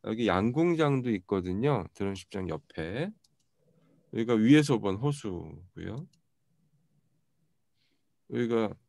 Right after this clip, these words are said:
아까 말씀드린 버스 정류장입니다. 여기 고속버스, 셔틀버스, 그다음에 좌석버스. 여기가 이제 다 씁니다. 웬만한 곳은 다 가요. 강변, 잠실, 강남,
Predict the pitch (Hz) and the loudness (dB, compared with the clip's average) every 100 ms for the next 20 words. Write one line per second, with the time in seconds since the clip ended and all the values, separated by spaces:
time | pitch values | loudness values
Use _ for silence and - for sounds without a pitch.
0 | _ - 101 123 104 - 113 107 113 170 | _ -10 0 4 4 2 -2 -2 2 2
1 | 196 - 139 113 92 85 85 - 95 107 | 0 0 -2 0 -2 -6 -10 -8 -6 -4
2 | 107 107 127 117 104 127 123 156 151 151 | 0 0 0 -2 -2 -4 -2 -2 0 -4
3 | 143 95 95 - 147 165 185 180 - - | 0 -2 -2 -2 0 2 0 -4 -16 -20
4 | - - 104 101 107 123 135 - 107 147 | -20 -2 0 0 0 0 0 0 2 2
5 | 143 - 92 - 85 85 95 98 95 90 | 0 -2 -6 -8 -12 -10 -8 -6 -6 -6
6 | 90 - - - 135 101 87 87 _ _ | -6 -6 -6 -2 -2 -2 -6 -14 _ _
7 | _ - - - 131 170 202 196 175 160 | _ -20 -12 4 6 8 6 6 2 0
8 | 156 101 104 95 87 - 98 107 113 127 | -2 0 0 0 -2 -4 -4 -2 0 2
9 | 117 90 82 92 92 101 104 131 135 110 | 2 0 -6 -6 -4 -4 -6 -4 0 0
10 | 90 90 90 90 98 107 127 127 101 87 | -2 -6 -8 -6 -4 0 2 2 0 -2